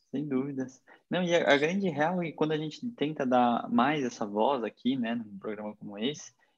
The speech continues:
eu acho que é um pouco disso. Eu acho que tem muita gente que deve estar em algum clube pequeno, algum lugar mais desconhecido, e ele também não tem essa voz, e às vezes ele acha que ele tá sozinho lutando dentro de um espaço, né?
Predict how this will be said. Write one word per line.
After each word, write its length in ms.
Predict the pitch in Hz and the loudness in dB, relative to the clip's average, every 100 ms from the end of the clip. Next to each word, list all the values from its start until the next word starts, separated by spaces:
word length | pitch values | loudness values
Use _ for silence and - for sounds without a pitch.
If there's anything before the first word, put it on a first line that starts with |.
| _ | _
eu 60 | 123 | 2
acho 180 | 139 - | 2 2
que 60 | |
é 40 | 165 | -4
um 80 | 147 | -2
pouco 260 | 160 - | -4 -4
disso. 300 | 143 143 - | -6 -8 -4
Eu 20 | |
acho 100 | 131 | -6
que 60 | - | -4
tem 100 | 143 | -4
muita 240 | 143 170 | -2 -4
gente 300 | 160 147 143 | -4 -4 -6
que 80 | - | -2
deve 220 | 135 131 | 0 0
estar 120 | 131 131 | -2 -2
em 60 | |
algum 280 | 123 120 139 | 0 0 -2
clube 300 | 131 131 127 | -4 -8 -8
pequeno, 600 | - _ 120 123 123 123 - - - _ | -10 _ 4 4 4 -2 -8 -20 -20 _
algum 320 | - 113 120 123 | 0 2 4 4
lugar 320 | 117 120 117 | 6 4 6
mais 240 | 120 123 | 4 4
desconhecido, 1000 | 113 - 123 107 - 117 117 113 120 120 - _ _ - | 0 2 0 0 -2 2 2 2 -4 -6 -10 _ _ -2
e 160 | 123 | 4
ele 140 | 123 123 | 6 4
também 240 | 123 127 | 2 2
não 120 | 135 | 2
tem 220 | 131 135 139 | 0 2 0
essa 240 | 131 131 | 0 -4
voz, 460 | 113 113 123 127 120 | 2 4 4 4 2
e 40 | |
às 100 | 117 | 0
vezes 140 | 123 | 2
ele 160 | 131 123 | 2 4
acha 180 | 127 127 | 2 2
que 80 | 127 | -2
ele 60 | |
tá 140 | - 131 | 0 0
sozinho 560 | - 147 123 123 143 | 2 2 2 0 2
lutando 460 | 139 135 127 135 127 | 0 2 2 2 2
dentro 320 | 123 127 131 | 0 0 -4
de 100 | 127 | -2
um 60 | 135 | -6
espaço, 600 | 131 117 117 127 - 95 | -2 0 0 0 -8 -10
né? 260 | 98 117 | -6 -6